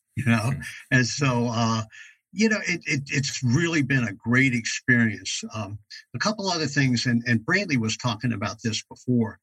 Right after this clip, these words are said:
Speaker 1: about, um, the value that P M I can bring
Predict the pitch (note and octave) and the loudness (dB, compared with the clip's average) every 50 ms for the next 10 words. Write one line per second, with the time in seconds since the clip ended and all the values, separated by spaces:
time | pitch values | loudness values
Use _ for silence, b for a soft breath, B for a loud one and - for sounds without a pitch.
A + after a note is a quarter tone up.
0 | _ B B B B B B _ A2+ G#2+ F2+ A#2+ A2+ A2+ A2+ C#3+ - _ A#2 A2 | _ B B B B B B _ -6 -2 0 0 0 0 -2 -6 -10 _ -8 -8
1 | G#2 G#2 G#2+ A2 A#2 - _ _ _ _ _ _ _ _ _ _ - - - - | -6 -6 -6 -8 -10 -10 _ _ _ _ _ _ _ _ _ _ -16 -8 -2 0
2 | A#2+ A2+ - C3+ C3 C#3+ D3+ C#3 C3+ B2+ A#2+ A#2+ B2+ A#2 B2+ A#2+ A2+ - - - | 0 2 2 2 2 2 4 4 4 4 4 2 2 2 2 0 0 0 -6 -6
3 | - C#3 C3 B2 A#2+ A2+ A2+ A#2 A2+ G#2+ - G2+ G2+ G2 - A#2 A2+ A#2 A2 G2+ | 0 0 2 4 4 2 2 2 -2 -2 -4 -8 -12 -6 -2 0 0 0 0 -2
4 | G2+ | -4